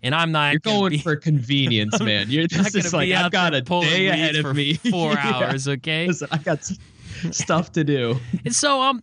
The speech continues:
Speaker 1: I'm weed whacking, and I see the boys, they go around the corner, and they're playing this game where one of my sons is riding on the bicycle, and the other one wants to, like, race on foot. And I'm like, "Okay, well, this is probably gonna
Speaker 2: Right.
Speaker 1: end poorly, but we'll see what happens."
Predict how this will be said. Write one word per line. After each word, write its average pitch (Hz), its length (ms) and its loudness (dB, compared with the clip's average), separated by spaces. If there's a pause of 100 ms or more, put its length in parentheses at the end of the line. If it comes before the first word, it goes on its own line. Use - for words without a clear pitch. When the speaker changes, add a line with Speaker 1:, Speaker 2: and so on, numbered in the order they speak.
Speaker 1:
I'm 269 260 0 (240)
weed 214 240 2
whacking, 196 600 2
and 131 240 0
I 151 120 0
see 165 180 -4
the 170 140 0
boys, 143 380 0
they 131 100 0
go 110 180 -2
around 104 300 -2
the 104 80 -6
corner, 175 420 2 (300)
and 208 100 0
they're 240 100 2
playing 185 340 2
this 143 180 0
game 135 540 2
where 117 220 2
one 127 180 0
of 147 60 2
my 135 120 2
sons 120 440 0
is 98 160 -2
riding 110 300 0
on 101 140 -4
the 104 60 -6
bicycle, 180 440 0
and 147 100 2
the 139 60 2
other 139 160 0
one 135 220 0
wants 123 220 0
to, 127 60 -4
like, 117 200 0
race 104 420 0
on 98 220 -2
foot. - 440 -8 (580)
And 139 100 -2
I'm 143 240 2
like, 139 180 0
"Okay, 113 360 -2
well, 113 100 -2
this 170 240 0
is - 40 -6
probably 180 520 0
gonna 123 180 0
Speaker 2:
Right. 120 80 0
Speaker 1:
end 120 300 0
poorly, 120 420 0
but 101 300 -2 (500)
we'll 123 80 0
see 165 240 2
what 135 140 -2
happens." 101 600 -4